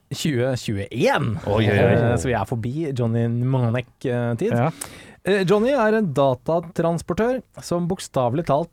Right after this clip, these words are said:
Speaker 1: lagrer og frakter data inni sitt eget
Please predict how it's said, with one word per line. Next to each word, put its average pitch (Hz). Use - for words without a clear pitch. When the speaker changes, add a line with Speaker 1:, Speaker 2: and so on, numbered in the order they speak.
Speaker 1:
lagrer 160
og 156
frakter -
data 117
inni 120
sitt 160
eget 127